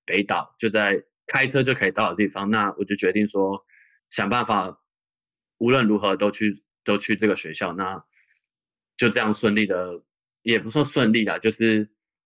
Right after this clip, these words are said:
一步一步来的达成了，然后学校也接受我，然后就去学校开始学习。那这个学校就刚如同 Daisy 分享的，它就是教你成为，如何成为我们讲 industry skydiver，就是在这个产业，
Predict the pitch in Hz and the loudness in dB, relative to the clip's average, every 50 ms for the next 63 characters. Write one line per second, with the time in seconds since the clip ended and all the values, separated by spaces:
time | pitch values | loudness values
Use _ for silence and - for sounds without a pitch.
0 | _ _ - 123 110 139 143 135 120 107 131 131 117 107 87 87 90 95 95 - | _ _ 0 0 2 4 4 4 4 4 4 4 4 4 2 0 -2 -4 -6 -4
1 | - 98 101 104 - 101 98 95 98 98 92 90 87 95 98 101 98 92 - - | -2 -2 -2 -2 -2 -4 -6 -4 -4 -6 -6 -8 -6 -4 -2 -2 -2 -2 -2 -2
2 | 95 87 120 110 98 92 - - 95 92 - - 104 98 90 80 80 80 82 - | -2 0 0 0 -2 -2 -2 -2 -2 -2 0 0 0 2 2 0 -2 -8 -14 -8
3 | - 95 95 - 95 - 85 82 - 95 90 - - 95 90 85 - - 87 85 | -8 -6 -6 -6 -6 -6 -6 -6 -4 -6 -6 -4 -4 -6 -4 -6 -4 -4 -4 -4
4 | 78 - - - 87 92 104 104 107 120 123 117 - 101 104 - 120 110 104 113 | -4 -6 -10 -10 -6 -2 -2 0 2 2 2 2 0 0 -2 -2 -2 0 2 0
5 | 107 - - 113 110 113 117 120 117 _ _ _ _ _ 107 107 110 - 107 104 | 0 0 0 -2 0 0 -2 -4 -6 _ _ _ _ _ -2 0 0 0 0 -2
6 | 104 101 - 110 113 110 - 107 101 - 101 104 104 107 - 90 82 82 85 - | -2 0 0 0 0 0 0 -2 -2 0 -2 -2 -2 -2 -4 -6 -6 -8 -10 -6
7 | - 104 104 98 - 104 104 - - - 110 104 104 101 - _ _ _ _ _ | -4 -2 -4 -2 -2 -4 -4 -4 -2 -2 0 0 0 -2 -4 _ _ _ _ _
8 | _ _ _ _ _ _ _ _ - 123 123 131 127 113 101 - - - 95 98 | _ _ _ _ _ _ _ _ -2 0 2 4 4 4 2 0 -2 -2 0 0
9 | 98 98 98 92 95 95 95 101 101 92 - - 101 98 95 92 87 87 90 92 | 2 2 2 0 0 -2 0 0 -2 -2 -2 -2 -2 0 0 0 0 -2 -4 -4
10 | 92 98 92 - 95 92 87 - - 101 95 90 - 101 101 95 - - - 95 | -6 -4 -2 -2 -2 -2 -4 -8 -10 -10 -8 -4 -2 -2 -2 -2 -2 -2 -2 -2
11 | 95 95 - - 98 92 95 82 82 85 85 85 82 80 - 95 92 95 95 95 | -2 -2 -4 -4 -2 -2 -2 -2 -4 -6 -8 -8 -10 -8 -6 -8 -6 -4 -4 -4
12 | 95 - _ _ _ _ _ _ _ _ _ _ _ _ _ _ _ - 131 117 | -4 -6 _ _ _ _ _ _ _ _ _ _ _ _ _ _ _ -2 0 0
13 | 110 - 123 120 113 - - - 85 98 107 101 92 | 2 2 2 2 2 0 -2 -4 0 2 2 2 0